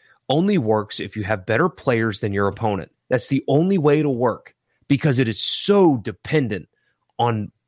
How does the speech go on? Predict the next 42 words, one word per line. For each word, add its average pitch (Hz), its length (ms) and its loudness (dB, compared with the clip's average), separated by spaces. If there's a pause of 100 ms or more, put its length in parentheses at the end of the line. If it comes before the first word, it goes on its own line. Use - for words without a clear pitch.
(540)
man 143 480 2
on 107 380 -2
man, 147 440 0 (440)
winning 175 520 2 (280)
man 151 200 2
on 147 160 2
man 123 260 0
matchups 104 1040 -4
or 98 80 0
winning 131 800 -2
one 131 360 0
v 131 160 0
one 113 280 -2
matchups. 98 600 -6 (580)
And 110 420 -2
if 113 200 -8
you're 139 300 -4 (120)
playing 175 240 0
against 127 240 -2
an 110 80 -2
opponent 175 320 0
that's - 240 -8
on 139 220 2
your 123 280 2
level 98 480 -2
as 101 80 -14
far 101 220 -4
as 90 80 -8
athletes, 117 520 -6 (200)
that 139 120 -2
offense 147 320 -2
does 110 280 -6
not 104 200 -2
work. - 360 -4 (240)
So - 160 -2
when 104 160 2
Phil 170 200 2
Longo 143 320 0
was 117 200 2
at 110 100 2
Ole 127 140 0
Miss, 104 420 -6